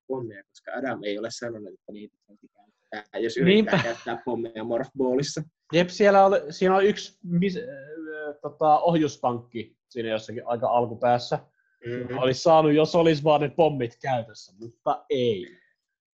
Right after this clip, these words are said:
Speaker 1: Mm. No, sitten
Speaker 2: Aha.
Speaker 1: kun löydetään Adam ja kumppanit, niin, äh, tullaan siihen tulokseen, että tää on jonkinlainen mesta, josta on tullut hätäkutsu, äh, Galaktisen Federaation mesta, josta totta puhutaan, ja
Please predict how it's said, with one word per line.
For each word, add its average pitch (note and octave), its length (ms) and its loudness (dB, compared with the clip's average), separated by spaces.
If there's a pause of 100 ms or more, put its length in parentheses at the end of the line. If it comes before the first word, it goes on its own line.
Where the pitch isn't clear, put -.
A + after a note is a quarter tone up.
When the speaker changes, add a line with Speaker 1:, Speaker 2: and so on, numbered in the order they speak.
(360)
Speaker 1:
Mm. F#2 360 -14 (1000)
No, F#3 260 -2 (140)
sitten A3 320 -4
Speaker 2:
Aha. F3 100 -2
Speaker 1:
kun D#3 440 -4 (200)
löydetään C#3+ 600 -4
Adam E3+ 280 -2
ja C#3 280 -4
kumppanit, F#3 460 -4 (100)
niin, D3 320 -4 (160)
äh, A#2+ 360 -2
tullaan C#3+ 300 -2
siihen D3 220 -2
tulokseen, C3 460 -2
että A#2+ 200 -8
tää A#2+ 280 -6
on A#2 240 -6 (460)
jonkinlainen B2+ 540 -2
mesta, F3 340 -4
josta C3+ 300 -4
on A#2+ 80 -4
tullut A#2+ 180 -2
hätäkutsu, F3 540 -6 (440)
äh, B2 320 -2
Galaktisen C3+ 560 -8
Federaation C#3+ 640 -2
mesta, C3 360 -4
josta A#2 320 -2
totta C3 160 -4
puhutaan, A#2+ 580 -6 (500)
ja A#2 200 -2